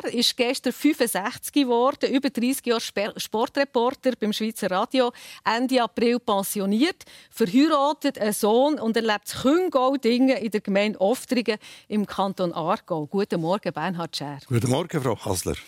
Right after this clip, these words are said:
Speaker 1: Ich ha-, ich ha natürlich sofort herausgefunden, dass ihr euch, äh, schon länger kennt und, äh, und auch Duzi seid schon lang.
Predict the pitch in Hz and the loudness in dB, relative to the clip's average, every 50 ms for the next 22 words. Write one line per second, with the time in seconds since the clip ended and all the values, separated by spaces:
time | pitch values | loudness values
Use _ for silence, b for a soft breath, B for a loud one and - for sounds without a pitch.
0 | B B B B B B B B 277 285 294 269 233 220 247 254 254 220 - 262 | B B B B B B B B 2 4 4 2 2 2 2 2 2 2 2 0
1 | 240 202 - - 285 254 247 - - 226 220 214 - - 233 247 - 202 - - | 0 0 2 2 2 2 2 0 0 0 0 0 0 0 0 0 0 -2 -2 0
2 | 220 208 226 247 277 - 214 202 - 240 240 233 214 196 202 220 226 - - 240 | 0 2 4 2 2 2 0 0 2 2 4 4 4 4 4 2 0 0 0 0
3 | 208 202 208 208 196 - - - - 240 240 233 220 220 226 247 262 277 269 254 | 2 2 2 0 0 0 0 0 2 2 2 2 2 2 2 2 4 4 4 4
4 | 208 - - - 220 220 247 262 320 311 320 330 330 - - 269 233 226 226 233 | 2 0 -4 -2 0 0 2 2 2 2 2 2 0 0 0 2 2 4 4 4
5 | 226 220 - - 214 208 214 214 147 220 220 220 220 - - 247 330 - - 311 | 2 2 2 2 2 2 2 0 0 0 0 0 0 0 0 -2 -2 0 0 0
6 | 320 - - 302 330 - - - 269 262 262 247 247 269 320 | 0 2 0 -2 -2 -2 -2 -2 0 2 2 2 2 2 0